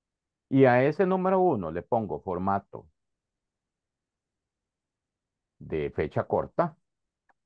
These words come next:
me dice uno uno mil novecientos. ¿Qué significa esto? El Excel en realidad no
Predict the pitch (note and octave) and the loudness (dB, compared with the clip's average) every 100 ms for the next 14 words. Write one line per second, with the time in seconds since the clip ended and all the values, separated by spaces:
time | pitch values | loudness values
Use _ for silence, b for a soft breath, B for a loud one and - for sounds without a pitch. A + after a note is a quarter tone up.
0 | _ _ _ _ _ _ _ _ _ _ | _ _ _ _ _ _ _ _ _ _
1 | _ _ _ _ _ - D#2 C#2 D2+ F#2+ | _ _ _ _ _ -12 -8 -6 -6 -4
2 | C3+ - F2+ A2 C#3 - G2+ C#3 G3+ G3+ | -4 -2 0 0 0 -2 0 0 0 -2
3 | G2 E2+ D2+ C#2 C#2 - D#3 A#2+ - - | -4 -4 -4 -4 -6 -6 -6 -6 -12 -20
4 | _ _ _ _ _ _ _ _ _ _ | _ _ _ _ _ _ _ _ _ _
5 | _ _ _ _ _ _ _ _ _ _ | _ _ _ _ _ _ _ _ _ _
6 | _ - G2 F#2+ - - G#2+ G2 G2 F#2 | _ 0 2 2 -4 -4 2 4 2 2
7 | G#2 - G#2 A2 C#3+ D3+ _ - - _ | -2 0 0 2 0 -2 _ -16 -16 _
8 | _ _ _ _ F#2+ F#2+ F#2+ D#2+ - F#2+ | _ _ _ _ 2 4 4 0 -2 0
9 | C3 D#3+ - A2 A2+ G2+ G#2+ G2 F#2+ G2+ | 2 -2 -2 0 0 2 2 2 2 0
10 | G#2+ G#2 E3+ B2 A#2+ G3+ B3+ G#3 _ _ | 0 2 2 2 2 0 -4 -12 _ _
11 | A2 A#2+ C#3 F3 G#3 A3 | -4 2 4 4 4 -2